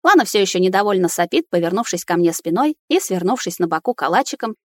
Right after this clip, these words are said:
накрылась до самых ушей одеялом. Лежит практически на самом краю широкой кровати, что невольно вызывает улыбку. "Лана!" Зову, но снова ноль реакции. И смешно, и страшно. Или меня накрывает чувствами все больше с каждым днем,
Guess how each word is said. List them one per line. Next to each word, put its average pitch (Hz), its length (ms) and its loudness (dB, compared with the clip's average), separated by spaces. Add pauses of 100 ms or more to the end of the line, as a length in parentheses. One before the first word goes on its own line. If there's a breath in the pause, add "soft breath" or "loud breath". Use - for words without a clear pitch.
(180)
накрылась 254 420 2
до - 140 2
самых 202 320 0
ушей 233 260 -2
одеялом. 185 560 -8 (220)
Лежит 285 320 0
практически 220 480 0
на 202 120 0
самом 233 300 2
краю 214 300 0
широкой 202 360 0
кровати, 240 380 0
что - 160 -4
невольно 196 400 0
вызывает 170 480 -4
улыбку. 170 440 -6 (520)
"Лана!" 175 760 0 (280)
Зову, 196 400 2
но 214 140 4
снова 196 300 0
ноль 175 220 2
реакции. 170 600 -8 (180)
И 196 80 -4
смешно, 185 420 -4
и 208 60 -6
страшно. - 500 -8 (300)
Или 302 160 2
меня 220 260 0
накрывает 190 480 0
чувствами 175 440 0
все 175 180 -2
больше 180 300 -2
с - 40 -8
каждым 160 360 -2
днем, 190 320 0